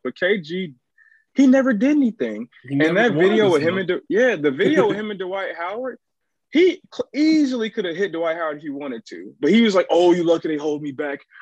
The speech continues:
Speaker 1: I would do all this, I would do all that." Well, why are you the one that's walking away so fast, K G?
Speaker 2: <laughs>
Speaker 1: That fake tough guy. I get it. Hall of Famer, big ticket, elite trash talker. Not a fake, not a, not a tough guy, though.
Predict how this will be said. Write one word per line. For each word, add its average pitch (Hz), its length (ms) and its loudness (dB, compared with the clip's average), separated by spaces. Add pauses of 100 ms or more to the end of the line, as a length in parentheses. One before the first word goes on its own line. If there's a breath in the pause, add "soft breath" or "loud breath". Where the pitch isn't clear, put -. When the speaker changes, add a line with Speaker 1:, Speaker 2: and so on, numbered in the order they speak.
Speaker 1:
I 147 60 0
would 151 180 2
do 160 160 4
all 151 100 2
this, 156 180 -4
I 156 60 2
would 147 140 0
do 151 80 2
all 147 140 2
that." 151 120 -2
Well, 139 160 0
why 220 160 -4
are 330 100 -2
you 311 160 0
the 339 80 0
one 262 200 -4
that's 240 300 -8
walking 254 380 -6
away 285 320 0
so 247 320 -8
fast, - 360 -16
K 131 180 -2
G? 208 360 -2
Speaker 2:
<laughs> - 40 -20 (880)
Speaker 1:
That 247 240 -2
fake 285 260 -2
tough 359 240 -6
guy. - 100 -14 (200)
I 208 120 0
get 311 260 4
it. - 180 0 (320)
Hall 247 300 2
of 262 100 0
Famer, 220 460 -6
big 190 220 -2
ticket, 220 400 -8
elite 160 300 -2
trash 220 320 -4
talker. 220 440 -6 (560)
Not 285 100 -10
a 277 40 -10
fake, 294 160 -12 (180)
not 294 140 -8
a, 285 100 -12
not 285 140 -6
a - 40 -20
tough 269 160 -6
guy, - 140 -4
though. - 140 -20